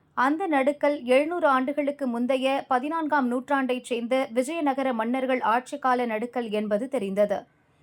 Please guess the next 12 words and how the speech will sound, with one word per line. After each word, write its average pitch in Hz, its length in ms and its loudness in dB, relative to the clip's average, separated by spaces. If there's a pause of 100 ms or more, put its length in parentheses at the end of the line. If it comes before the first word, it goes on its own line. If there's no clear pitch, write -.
(160)
ஏழடி 269 480 2
உயரம், 247 580 0
ஆறு 262 280 4
அடி 277 200 0
அகலத்தில் 254 500 0
உள்ள 247 320 0
அந்த 269 300 0
நடுக்கல்லின் 254 640 -2
மைய 247 300 -2
பகுதியில் 233 580 -4 (240)
வீரனின் 311 560 0
உருவமும் 277 640 2